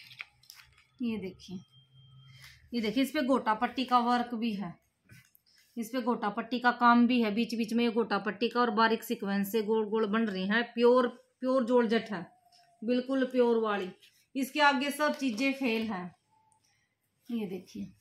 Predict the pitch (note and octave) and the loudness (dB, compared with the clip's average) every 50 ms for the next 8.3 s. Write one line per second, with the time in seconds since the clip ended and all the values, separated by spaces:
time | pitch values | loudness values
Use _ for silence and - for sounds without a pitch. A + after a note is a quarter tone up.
0 | _ _ _ _ _ _ _ _ - - - _ _ _ _ _ - - _ _ | _ _ _ _ _ _ _ _ -20 -20 -20 _ _ _ _ _ -20 -20 _ _
1 | _ _ - _ _ _ _ _ _ _ - - A#3 A3 G3+ A3 G#3+ G#3+ A3+ G#3+ | _ _ -20 _ _ _ _ _ _ _ -8 -6 -4 -2 -2 -2 -2 -2 -2 -2
2 | G3 A3 G#3 G#3+ - A#3 B3 B3 B3 B3 G3+ A3+ A3 G#3+ A3 - B3 B3 - B3 | -2 -2 -4 -2 4 4 4 4 2 -2 -2 -2 -2 -2 -2 -2 -4 -2 4 6
3 | B3+ C4 C4+ C4+ C4+ C4 - - - - B3 A#3+ A#3+ A#3+ A#3+ A#3+ A#3+ A#3+ A#3+ A#3+ | 6 6 6 4 2 -2 -8 -14 -8 0 4 6 8 8 8 8 6 6 6 4
4 | A#3+ G#3+ G3+ A3+ A3+ - - A3+ - A3+ G#3+ A3 A3 A3 G#3+ G#3 - - A#3 A#3 | 4 0 -4 -12 -14 -10 -10 -10 -8 -6 -4 -4 -4 -4 -4 -6 -6 0 4 6
5 | A#3+ A#3+ A#3+ A#3+ A#3+ A#3+ - - - A#3+ A3+ A3+ A3 G#3+ A3 A3 A3 A3 G#3+ G3 | 6 8 6 6 2 -2 -12 -18 -10 -6 -4 -2 -2 -2 -2 -2 -2 -2 -2 -2
6 | G3+ A3 G#3 G#3+ G#3 G3+ - G#3+ G#3 - A#3 G#3+ G#3 - A#3+ A#3 A#3 - B3+ C4 | -2 -4 -2 -2 -2 -2 -2 -6 -8 -6 -8 -8 -2 2 2 2 2 0 -2 -2
7 | C4 C4+ C4 B3+ B3 B3+ B3 G#3+ G3 G#3+ G3+ F#3 F#3 G3 G3 G3+ G3 A#3 G3+ F3+ | 0 2 2 2 2 0 0 -2 0 -2 -2 -2 -2 -2 -2 -2 -2 -2 -4 -2
8 | F3+ F3+ F#3 G3 G#3+ A3 | -2 -4 -4 -4 -4 -6